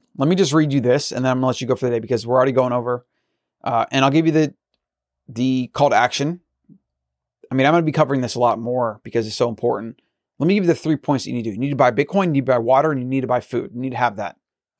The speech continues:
You need to have a plan B escape plan. We have enough gas in my garage to get to Mexico for all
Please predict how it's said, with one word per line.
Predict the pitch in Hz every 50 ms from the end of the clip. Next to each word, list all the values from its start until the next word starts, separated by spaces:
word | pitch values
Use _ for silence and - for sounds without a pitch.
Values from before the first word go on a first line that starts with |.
| - - - _ _
You | 127
need | 139 160
to | 151 156
have | 156 139
a | 131 127
plan | - - 165 160 160 139
B | 147 143
escape | 131 - - 147 135 -
plan. | - 117 - 65 - - _ _ - - _ -
We | 143 156
have | 170 175
enough | 196 196 180 139
gas | - 147 135 139 151 147 - -
in | - 135 135
my | 139 139
garage | 131 120 127 120 123 131 -
to | - 135
get | 127 -
to | 135
Mexico | 117 120 123 - - - - - - - _ _ _ _ _ _ _ _ _
for | - 131 127
all | 131 135 143 135 - - - _